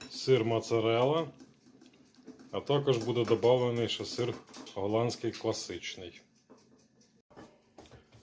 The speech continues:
Нашу порцію тіста ділимо на дві половини.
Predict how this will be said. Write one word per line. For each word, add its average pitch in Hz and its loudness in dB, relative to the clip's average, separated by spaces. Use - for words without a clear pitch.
Нашу 139 4
порцію 113 2
тіста 120 -2
ділимо 143 4
на 120 6
дві 110 2
половини. 107 0